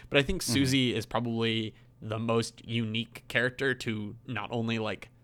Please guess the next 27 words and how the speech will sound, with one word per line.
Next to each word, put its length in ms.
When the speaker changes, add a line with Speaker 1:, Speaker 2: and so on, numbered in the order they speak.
Speaker 1:
come 360
through 760
the 160
games, 680
but 240
also 600
in 180
Deltarune, 580
period. 520
Um, 520
and 140
I 80
wanted 380
to 100
know 240
if 140
you, 120
like, 200
felt 340
the 80
same, 520
or, 160
like, 280
what 340
was 220
your 260
experience 920